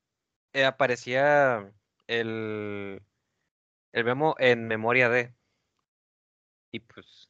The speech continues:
la gente se sacó de pedo. Dijeron, "No mames, se murió.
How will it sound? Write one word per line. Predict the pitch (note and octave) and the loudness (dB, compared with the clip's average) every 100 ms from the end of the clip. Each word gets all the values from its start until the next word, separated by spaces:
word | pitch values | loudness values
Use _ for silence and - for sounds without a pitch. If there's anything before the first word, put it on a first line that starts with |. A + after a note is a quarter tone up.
| _ | _
la | - A2 | -2 0
gente | A2+ C#3 | -2 -4
se | C#3 | -6
sacó | A#2 - | -8 -8
de | G#2+ | -8
pedo. | E3 F3 | -6 -4
Dijeron, | C3+ C#3+ G#2+ _ _ _ _ | -2 -2 -4 _ _ _ _
"No | F#2 | -14
mames, | A#2+ F3 D3 - _ _ _ _ _ _ | -12 -12 -16 -20 _ _ _ _ _ _
se | - - C3 | -20 -14 -10
murió. | A#2 G#2 D#3 | -8 -6 -6